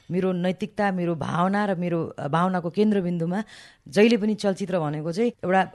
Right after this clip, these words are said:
रूपान्तरणको एउटा विषय हुनुपर्छ भन्ने मेरो मान्यता हुन्थ्यो। र त्यति भइरहँदा म गाउँ, सहर, कुना काप्चा सबैतिर पुग्दाखेरि मेरा दिदीबहिनीहरूसँग भेटघाट भयो।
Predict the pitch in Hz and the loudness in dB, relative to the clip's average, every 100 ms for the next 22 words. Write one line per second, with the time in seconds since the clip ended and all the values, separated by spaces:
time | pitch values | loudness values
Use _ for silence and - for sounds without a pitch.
0 | - 190 294 302 285 262 226 233 202 196 | -2 4 6 6 4 4 4 2 4 2
1 | 175 - 202 165 156 160 151 165 143 160 | 2 0 0 -2 -4 -6 -6 -8 -6 -6
2 | 180 175 160 156 - - 104 - 160 285 | -6 -2 0 0 -2 -6 -6 -8 2 2
3 | - 349 359 392 - 180 214 196 170 147 | 4 0 0 -2 0 4 4 4 0 -2
4 | 151 165 165 185 196 175 185 185 190 - | -2 -2 -4 -2 -2 0 0 0 -2 -4
5 | 175 156 175 175 185 202 185 - 196 185 | -4 0 0 -2 -4 -8 -10 -4 -2 -2
6 | - 180 - 185 170 - 247 330 349 311 | -2 -4 -2 -4 -4 -4 -4 -4 -4 -6
7 | - 196 - 175 165 160 151 170 202 208 | -2 -2 -2 -6 -4 -6 -6 -4 -4 -6
8 | - 170 175 156 175 170 170 170 160 151 | -8 -4 -2 -2 -4 -4 -2 -2 -4 -6
9 | 165 147 151 147 151 147 131 143 156 | -6 -4 -4 -4 -8 -6 -6 -6 -8